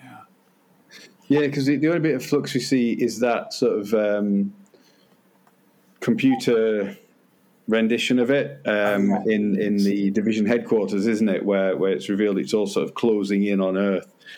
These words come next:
Speaker 2: which
Speaker 1: Oh,
Speaker 2: is at
Speaker 1: yes.
Speaker 2: the, which is at the center of it. Um, but yeah, like you say, there's only Belle that's sort of out and about in the, uh, in the bits that the Flux has already hit.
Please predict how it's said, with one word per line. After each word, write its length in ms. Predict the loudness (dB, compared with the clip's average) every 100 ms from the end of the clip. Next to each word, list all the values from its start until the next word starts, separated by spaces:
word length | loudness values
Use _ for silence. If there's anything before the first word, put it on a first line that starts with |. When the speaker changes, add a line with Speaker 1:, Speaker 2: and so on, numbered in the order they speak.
| -10
Speaker 2:
which 140 | -6 -2
Speaker 1:
Oh, 40 | 0
Speaker 2:
is 100 | 0
at 120 | 0
Speaker 1:
yes. 100 | 0
Speaker 2:
the, 260 | 0 -2 -6 -12
which 180 | -6 -4
is 120 | -2
at 80 | -4
the 80 |
center 440 | -4 -2 0 0 -2
of 140 | -2
it. 200 | -4 -6 _ _ -20 -20 -20 -20 _
Um, 400 | 0 2 2 0
but 120 | 2
yeah, 160 | 2 2
like 120 | 0
you 60 | 0
say, 200 | 0 0
there's 180 | 2
only 200 | 2 0
Belle 300 | 0 0 0
that's 180 | 0 -2
sort 180 | -2 0
of 60 | 0
out 220 | 0 0
and 80 | -2
about 600 | 0 0 0 -4 -14 -20 _ _ _ _ _ _ _ _ -4
in 180 | 0 2
the, 420 | 2 2 2 2
uh, 180 | 2 0
in 160 | 0 0
the 60 |
bits 280 | 0 -4 -4
that 80 | -6
the 80 | -2
Flux 320 | -2 -2 -2
has 120 | 0
already 300 | 0 0 -2
hit. 360 | -2 -2 -4